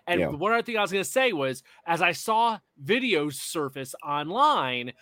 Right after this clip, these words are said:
Speaker 1: of people in the building, the big thing that got me was, in that moment,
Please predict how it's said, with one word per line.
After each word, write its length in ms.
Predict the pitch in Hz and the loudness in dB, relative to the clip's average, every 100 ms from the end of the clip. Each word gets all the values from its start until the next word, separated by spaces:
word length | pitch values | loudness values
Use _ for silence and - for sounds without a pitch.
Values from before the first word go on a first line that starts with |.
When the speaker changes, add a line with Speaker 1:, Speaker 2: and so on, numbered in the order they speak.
| - | -14
Speaker 1:
of 120 | - 139 | -12 -6
people 360 | 180 160 165 | -4 -4 -4
in 80 | 156 | -4
the 80 | 151 | -2
building, 420 | 131 302 262 160 | 4 4 4 2
the 100 | 156 | 0
big 240 | 131 208 190 | 4 4 4
thing 140 | 202 | -2
that 140 | 170 | -2
got 260 | 139 220 262 | 6 6 8
me 120 | 175 | 2
was, 340 | 135 131 135 - | -2 0 -2 0
in 200 | 208 214 | 0 2
that 280 | 220 214 196 | 4 2 0
moment, 600 | 202 269 277 127 107 120 | 2 2 2 -4 -6 -14